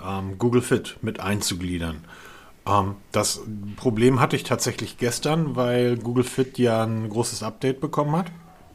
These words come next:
und jetzt extra da Wert drauf legt, dass man, ähm, ähm, jetzt aus allen Datenquellen auf einer Seite in Google Fit sehen kann und dort werden die Datenquellen zusammengefasst. Garmin taucht aber nicht bei auf.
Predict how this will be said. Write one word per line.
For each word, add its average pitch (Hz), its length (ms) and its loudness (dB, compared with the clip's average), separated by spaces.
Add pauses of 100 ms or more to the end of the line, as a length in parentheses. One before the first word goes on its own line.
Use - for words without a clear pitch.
(420)
und 127 100 4
jetzt 117 200 6
extra 117 320 -2
da 107 220 2
Wert 117 200 2
drauf 107 240 2
legt, 107 280 -2 (560)
dass 107 240 0
man, 107 440 2
ähm, 92 600 -2 (140)
ähm, 90 1160 -8
jetzt 113 300 2
aus 113 180 0
allen 135 360 4
Datenquellen 127 920 4
auf 104 220 -6
einer 127 320 0
Seite 120 320 0
in 110 140 -4
Google 113 240 0
Fit - 260 -2
sehen 120 380 2
kann 120 400 0
und 107 160 -8
dort 110 180 0
werden 107 180 0
die 107 80 -2
Datenquellen 101 560 -2
zusammengefasst. 95 560 -6
Garmin 170 300 4
taucht 143 280 0
aber 117 160 0
nicht 120 200 -2
bei - 160 -2
auf. 165 300 -8